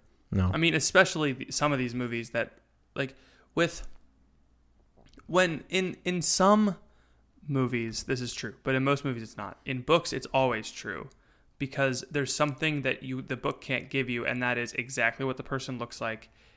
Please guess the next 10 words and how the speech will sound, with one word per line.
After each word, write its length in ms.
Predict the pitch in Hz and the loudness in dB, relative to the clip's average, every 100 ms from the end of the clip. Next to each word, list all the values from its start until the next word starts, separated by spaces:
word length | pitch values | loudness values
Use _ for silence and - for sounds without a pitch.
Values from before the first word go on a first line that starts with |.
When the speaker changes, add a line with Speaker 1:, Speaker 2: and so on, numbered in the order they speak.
| - | -16
Speaker 2:
exactly 540 | 127 123 117 113 139 | -12 -4 -2 -2 -2
what 100 | 131 | -2
the 80 | - | -4
person 380 | - 127 - 127 | -6 -6 -6 -6
is 140 | 120 | -6
feeling. 520 | - - 120 110 107 - _ _ _ - | -6 -6 -6 -6 -10 -14 _ _ _ -10
You 120 | 135 | -4
know, 160 | 123 120 | -2 -2
like, 200 | 117 - | -4 -2
it, 280 | 135 123 | -4 -4